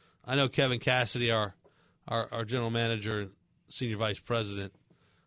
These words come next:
of Odyssey New Orleans, is pretty pumped. He's a U C L A guy. He admitted it earlier on the air with me. It's okay. I won't hold it against him. But, man, I'm gonna have to eat down, I'm gonna have to eat some trash talking coming from him. He's gonna be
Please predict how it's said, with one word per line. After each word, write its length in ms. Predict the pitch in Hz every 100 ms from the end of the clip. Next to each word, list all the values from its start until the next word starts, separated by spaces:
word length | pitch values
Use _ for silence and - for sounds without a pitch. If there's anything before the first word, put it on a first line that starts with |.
| _ -
of 140 | 98
Odyssey 380 | 110 113 - 107
New 120 | 101
Orleans, 360 | 113 110 98 90
is 80 | - _ _
pretty 200 | 127 101
pumped. 280 | - 101 95
He's 140 | 104
a 20 |
U 160 | 98 104
C 180 | - 104
L 140 | 98
A 100 | 98
guy. 300 | 110 95 95
He 60 | 101
admitted 320 | 98 101 104
it 120 | 104
earlier 260 | 104 107 107
on 120 | 113
the 120 | 120
air 180 | 101 107
with 100 | 127
me. 260 | 113 104 117 _ _ _ -
It's 100 | -
okay. 140 | 160
I 40 | 156
won't 200 | 170 160
hold 180 | 180
it 60 | 196
against 380 | 170 123 117 -
him. 200 | 147 143 _ _ _ _ _ -
But, 120 | 113
man, 180 | 117 117
I'm 100 | 139
gonna 200 | 123 113
have 160 | 110 -
to 120 | 95
eat 220 | 117 110
down, 220 | 110 110
I'm 120 | 113
gonna 120 | 143 131
have 100 | 107
to 100 | 101
eat 240 | 123 117
some 200 | - 95
trash 360 | - 123 123 -
talking 320 | 110 95 87
coming 280 | 113 107 92
from 220 | 98 95
him. 300 | 110 98 87 _ _ _ _ _
He's 220 | 123 117
gonna 140 | 113
be 280 | 101 101